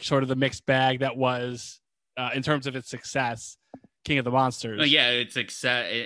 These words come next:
Speaker 2: it's, I, I mean, like, you know, I, it, listen, I mean, you know, King of the Monsters, like, it's, it's like, you know, its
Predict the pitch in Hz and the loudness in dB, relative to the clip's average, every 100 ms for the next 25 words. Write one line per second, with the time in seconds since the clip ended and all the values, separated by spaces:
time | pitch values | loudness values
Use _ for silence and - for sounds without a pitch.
0 | 120 117 - 139 160 165 165 143 139 156 | -4 -8 -4 0 2 4 4 2 0 -2
1 | - 294 117 123 226 - 185 180 - _ | 0 2 2 2 -4 -8 -16 -16 -20 _
2 | _ _ _ _ - 254 - 95 151 170 | _ _ _ _ -6 -4 -2 0 2 4
3 | 160 208 151 143 160 170 131 135 147 127 | 2 0 -2 0 0 0 -2 0 -2 -2
4 | 120 120 - 117 113 123 113 107 135 117 | -4 -6 -8 -10 -8 -6 -4 -4 -6 -6
5 | - 110 - | -6 -8 -12